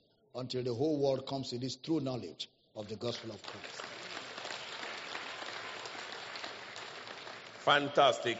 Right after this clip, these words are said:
Speaker 2: Okay, my, my producer likes to confuse me. He said this segment of the program was gonna run for thirty minutes, but it's just gesticulated now that all we have, uh, is five minutes, so we need to squeeze in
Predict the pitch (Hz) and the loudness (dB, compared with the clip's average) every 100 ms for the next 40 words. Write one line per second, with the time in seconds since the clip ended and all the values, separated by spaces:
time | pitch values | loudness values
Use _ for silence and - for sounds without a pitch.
0 | - 339 156 135 135 - 139 143 143 165 | 6 6 8 8 6 2 0 0 2 0
1 | 180 175 202 - 113 107 110 131 131 - | 0 2 2 2 4 4 4 2 0 -6
2 | - 101 92 101 92 - 95 120 131 139 | -2 -4 -2 -4 -4 -4 -2 -2 -2 0
3 | 127 110 107 107 - 104 92 92 90 87 | 4 4 2 -4 -4 -4 -4 -8 -10 -6
4 | 120 123 127 90 98 90 80 80 101 101 | -2 0 -2 -4 -6 -6 -8 -4 -2 -2
5 | 95 113 110 92 87 117 - 107 - - | -4 -6 -6 -8 -4 -6 -4 -10 -10 -6
6 | - 135 - - 95 104 92 98 92 78 | -2 -2 -2 -8 -8 -6 -4 -4 -4 -6
7 | - _ _ - 85 107 107 101 90 87 | -14 _ _ -8 -4 -2 -2 -4 -4 -4
8 | 82 - _ - 82 82 - - - 95 | -6 -10 _ -10 -6 -6 -8 -14 -10 -6
9 | 80 78 82 80 71 87 85 80 98 - | -6 -6 -10 -12 -8 -8 -6 -8 -8 -10
10 | 90 - 101 85 | -12 -8 -8 -8